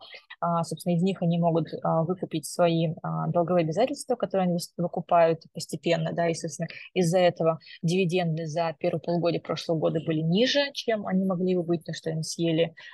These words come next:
а, как бы дивидендную базу. Вот. Если к ним поступит кэш, ну, безусловно, это будет какой-то, ну, не сейчас, через какое-то время, но, тем не менее, для дивидендов как минимум за,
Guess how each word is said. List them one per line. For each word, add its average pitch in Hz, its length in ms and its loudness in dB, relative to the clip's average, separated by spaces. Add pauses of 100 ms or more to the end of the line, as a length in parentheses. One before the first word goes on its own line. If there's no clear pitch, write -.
(120)
а, 160 340 -2
как 160 320 -14
бы 151 80 -12
дивидендную 165 640 -2
базу. 165 360 -4 (300)
Вот. 160 220 0 (220)
Если 175 200 0
к - 80 -12
ним 175 120 0
поступит 165 480 -4
кэш, 277 440 0
ну, 185 120 -2
безусловно, 165 360 2
это 156 120 -2
будет 160 200 0
какой-то, - 460 -8 (260)
ну, 165 200 -2
не 170 60 2
сейчас, 185 460 -4
через - 460 -4 (320)
какое-то 170 400 0
время, 190 420 0 (760)
но, 208 140 2
тем 202 180 -2
не 226 80 0
менее, 180 160 4
для - 0 -
дивидендов 180 520 2
как - 220 -2
минимум 170 500 0 (260)
за, 165 360 2